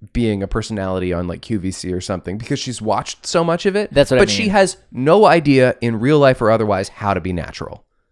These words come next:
Speaker 2: No,
Speaker 1: 'Cause
Speaker 2: that's
Speaker 1: she's constantly putting on these airs.
Speaker 2: That's right. I, I think that she's good at it in, in a way that it's like, yeah, she's just been kind of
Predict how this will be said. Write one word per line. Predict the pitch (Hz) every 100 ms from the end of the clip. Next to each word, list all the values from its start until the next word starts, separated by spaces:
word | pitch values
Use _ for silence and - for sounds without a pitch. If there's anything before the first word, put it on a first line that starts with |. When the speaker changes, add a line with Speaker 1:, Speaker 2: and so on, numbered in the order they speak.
| _ -
Speaker 2:
No, | 175 190 185 123 104
Speaker 1:
'Cause | 147
Speaker 2:
that's | 185 -
Speaker 1:
she's | 208 -
constantly | 208 247 254 202 151 156
putting | 139 175 160 151
on | 151 147
these | 135 123
airs. | 127 165 123 90 92 -
Speaker 2:
That's | 143 143
right. | 151 - -
I, | 151 -
I | 175
think | - 240 254
that | -
she's | 202 147
good | - 165 180
at | 165 135
it | 131 123 _ _ _ _ _ -
in, | 135 131 123 123 -
in | 147
a | 135
way | 127 127 127
that | 120 117 110
it's | 107 - -
like, | 117 107 -
yeah, | 131 104
she's | - 107
just | 113 -
been | 110 101 _
kind | - 110
of | 104